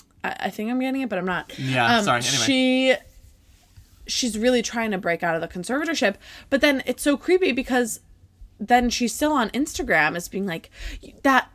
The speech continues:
Speaker 1: that documentary was so awful. Stop asking about my life. I'm perfectly fine and happy." But, like, clearly she's not. So the dad's probably also making her post that shit.
Speaker 2: Yeah.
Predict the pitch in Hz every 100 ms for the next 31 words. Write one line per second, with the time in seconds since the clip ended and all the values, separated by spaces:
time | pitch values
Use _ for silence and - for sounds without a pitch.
0 | - - 294 - 240 233 254 240 233 220
1 | - 247 233 202 190 - 196 - - -
2 | - 359 277 269 - 254 254 277 262 214
3 | 226 208 190 - 277 277 277 277 269 254
4 | - 220 220 220 202 190 196 190 190 -
5 | 311 330 294 269 254 339 220 240 220 226
6 | 254 247 254 233 - 320 359 233 202 233
7 | 254 - 339 508 - 208 - - 170 127
8 | - _ - - - - - _ - -
9 | _ _ _ - -